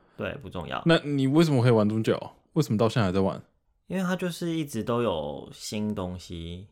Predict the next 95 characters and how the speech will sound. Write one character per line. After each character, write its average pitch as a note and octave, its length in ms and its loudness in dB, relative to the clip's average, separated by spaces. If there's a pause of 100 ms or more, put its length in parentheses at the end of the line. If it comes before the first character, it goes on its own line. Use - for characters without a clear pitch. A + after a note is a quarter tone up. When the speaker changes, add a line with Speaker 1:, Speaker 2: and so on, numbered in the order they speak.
(100)
Speaker 1:
新 G2 300 -10
鲜 F#2+ 240 -8
感， - 180 -8
然 A2+ 120 -4
后 C#3+ 240 2
而 B2+ 40 0
且 A2+ 220 -2
它， G#2 260 -4
我 G2 120 -2
觉 G#2+ 120 -4
得 A2 60 0
Speaker 2:
它 - 60 4
不 A#2 100 2
就 B2 100 4
是 C#3+ 120 0
抓 A#2 320 4
那 B2+ 80 0
个 - 20 2
宝 B2 80 2
吗？ D3+ 80 2
Speaker 1:
它 - 60 4
最 C#3 100 4
棒 B2+ 260 0
的 G#2 80 -4
就 A#2+ 140 -2
是 B2+ 60 0
它 A#2+ 160 -4
都 A#2 100 -2
会 B2 140 0
陪 G2+ 260 -4
我， G#2 380 2 (160)
陪 B2+ 120 -2
我 C3+ 180 4
走 F#2+ 280 -2
路 G#2+ 240 0
啊， F#2 180 2
陪 A2+ 160 -2
我 G2+ 140 2
坐 G2+ 220 -2
车。 F#2+ 260 -4 (460)
Speaker 2:
哦。 E2+ 180 -12
Speaker 1:
在 D#3 200 2
坐 C#3+ 260 0
车 A#2+ 200 0
走 F#2 200 -2
路 A2 120 0
的 F#2+ 60 0
时 G#2 80 -6
候 G#2 100 0
是 G#2+ 160 -4
很 F#2+ 80 -2
好 F2+ 140 -6
打 - 180 -6
发 F#2 200 -8
时 - 180 -14
间， - 220 -14
就 A#2+ 100 -6
是 B2 80 -2
你 G2 240 -6 (340)
可 G#2+ 60 -8
能 G#2 100 -4
看 A2+ 220 -4
一 G2+ 60 -8
看， G#2 180 -4
然 F2+ 100 -4
后 G2 300 -2 (320)
抓 G2 140 -2
抓 G2 120 -2
东 C3 80 2
西， C#3+ 80 4
Speaker 2:
一 B2 60 4
种 - 100 -4
陪 A2 120 6
伴 B2+ 180 4
的 G#2 60 4
感 - 260 2
觉。 F#2 80 -2
Speaker 1:
抓 F2+ 120 0
一 - 0 -
抓， - 0 -
然 - 0 -
后 G2+ 40 2
你 - 20 4
走 - 0 -
一 B2 40 2
走， - 320 -8
对， F#2+ 260 0
你 G2 60 -8
就 C3+ 120 0
走 G#2+ 200 0
一 G#2+ 40 0
走 F2 140 -4
就 G2+ 80 -6
到 F2+ 240 -4
了。 - 160 -8